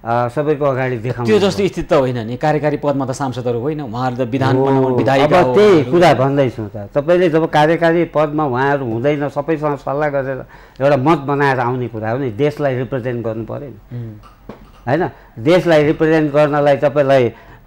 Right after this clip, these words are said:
Speaker 1: सबै किसिमका संयन्त्र त
Speaker 2: अब
Speaker 1: चाहिन्छ।
Speaker 2: त्यो सुन्नुहोस् त, अब यो अङ्कगणित हेर्दा त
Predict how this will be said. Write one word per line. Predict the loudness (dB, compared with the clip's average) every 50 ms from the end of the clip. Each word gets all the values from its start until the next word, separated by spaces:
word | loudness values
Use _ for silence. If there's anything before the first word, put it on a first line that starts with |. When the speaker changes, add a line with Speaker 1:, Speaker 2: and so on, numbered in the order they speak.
| 0 2 4 4 4 4 4 4 4 2 2 2 2 2 2 2
Speaker 1:
सबै | 2 2 2 2 2
किसिमका | 2 2 2 2 2 2 2 0
संयन्त्र | 0 0 2 2 4 6 6 6 6 4 4 2 2
त | 4 2
Speaker 2:
अब | 2 2
Speaker 1:
चाहिन्छ। | 2 2 2 2
Speaker 2:
त्यो | 4 4 4 2
सुन्नुहोस् | 0 -2 -2 -2 -2 -4 -2
त, | -2
अब | -2 0 0 0
यो | 0 -2
अङ्कगणित | -2 -2 -2 -2 -2 0 2 2 2 2
हेर्दा | 2 0 -2 -2 -4 -2 -2
त | -2 0